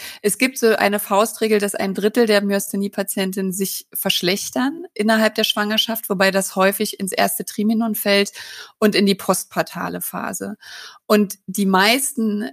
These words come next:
stabilisieren sich interessanterweise im zweiten und dritten Trimenon besonders, weil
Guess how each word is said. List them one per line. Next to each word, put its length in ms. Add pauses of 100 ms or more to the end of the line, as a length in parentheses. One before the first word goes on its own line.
(140)
stabilisieren 800
sich 260
interessanterweise 920
im 180
zweiten 420
und 220
dritten 260
Trimenon 600
besonders, 640
weil 320